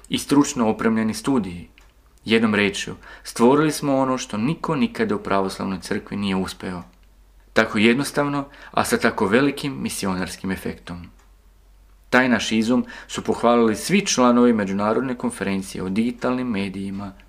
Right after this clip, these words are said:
u Atini. U tom kontekstu, mogu da zaključim da se svakodnevno na Radio Blagovesti emituje oko dvadesetak audio emisija iz tuđe,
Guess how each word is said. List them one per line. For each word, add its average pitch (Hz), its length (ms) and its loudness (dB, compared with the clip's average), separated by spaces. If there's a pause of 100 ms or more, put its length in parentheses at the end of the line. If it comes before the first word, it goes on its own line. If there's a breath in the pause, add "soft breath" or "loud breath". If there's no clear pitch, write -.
(140)
u 101 160 -4
Atini. 87 460 -8 (2250)
U 214 120 0
tom 214 260 4
kontekstu, 117 600 0 (460 loud breath)
mogu 131 220 4
da 139 120 4
zaključim 120 720 0
da 110 140 4
se 110 120 -6
svakodnevno 165 640 2
na 139 140 2
Radio 110 280 2
Blagovesti 120 760 2
emituje 139 640 2 (180 loud breath)
oko 135 200 0
dvadesetak 127 680 4
audio 127 340 4
emisija 110 420 0
iz 87 140 -8
tuđe, 123 360 0